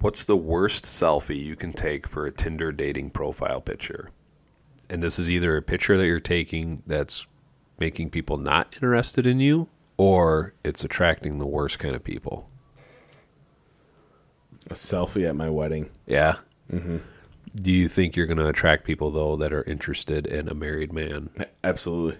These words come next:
Speaker 1: Yeah.
Speaker 2: There, there's gonna be those people. There's gonna be the people that, that think it's, like, that are curious. I think it's weird. And
Speaker 1: Okay.
Speaker 2: they're gonna message you and be like, "What the fuck?" or, "What the fuck's wrong with you?"
Speaker 1: Yeah.
Speaker 2: Well,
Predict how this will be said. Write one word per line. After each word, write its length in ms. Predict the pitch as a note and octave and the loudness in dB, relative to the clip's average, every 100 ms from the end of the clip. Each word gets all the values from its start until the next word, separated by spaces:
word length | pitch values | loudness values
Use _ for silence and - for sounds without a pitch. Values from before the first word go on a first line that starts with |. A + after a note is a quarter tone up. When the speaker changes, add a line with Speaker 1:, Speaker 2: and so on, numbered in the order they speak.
| - | -8
Speaker 1:
Yeah. 240 | D#2+ C#2+ - - _ _ - G2 - _ - - - _ - | -2 0 0 -6 _ _ -4 -2 -2 _ -20 -20 -20 _ -6
Speaker 2:
There, 320 | G#2 G2+ G2 | 0 2 2
there's 300 | F2 F#2+ F#2 | 2 2 0
gonna 160 | F#2+ F#2+ | 0 0
be 100 | F2+ | 0
those 280 | F2 F#2 G2 | 0 0 0
people. 400 | - F2+ F2+ F2+ | 0 0 0 -2
There's 220 | - G2 | -4 -4
gonna 120 | G#2 G2 | 0 2
be 100 | F#2 | 0
the 60 | |
people 300 | F2 F#2 F2+ | 0 0 0
that, 220 | F2 C#2+ | 0 -2
that 160 | F2+ F2+ | -4 -4
think 160 | G2+ F#2 | -2 -4
it's, 160 | F2+ | -4
like, 260 | F2+ D#2 - - _ | -4 -6 -10 -20 _
that 80 | G#2+ | -8
are 60 | F2+ | -8
curious. 540 | - G#2 E2 D2 - | -6 -6 -4 -8 -8
I 40 | |
think 160 | E2 F2+ | -6 -4
it's 100 | E2+ | -4
weird. 380 | F2 E2+ D2+ D2+ _ _ | -4 -2 -4 -8 _ _
And 80 | - | -2
Speaker 1:
Okay. 120 | E2 - | 2 4
Speaker 2:
they're 80 | G2 | 4
gonna 140 | F#2 | 4
message 300 | F#2 F2+ - | 2 0 -2
you 60 | F2 | 0
and 60 | |
be 40 | E2 | 0
like, 80 | E2 | 0
"What 120 | F2+ | -2
the 60 | - | -2
fuck?" 260 | F#2 E2 | -2 -2
or, 60 | E2 | -2
"What 100 | D#2+ | -4
the 60 | - | -2
fuck's 240 | E2+ - | -6 -4
wrong 180 | E2+ F2+ | -4 -4
with 140 | E2 | -4
you?" 160 | C#2 C2 - - | -8 -10 -10 0
Speaker 1:
Yeah. 240 | D#2 D2+ - | 2 2 2
Speaker 2:
Well, 420 | F#2 F2+ E2 | 4 4 2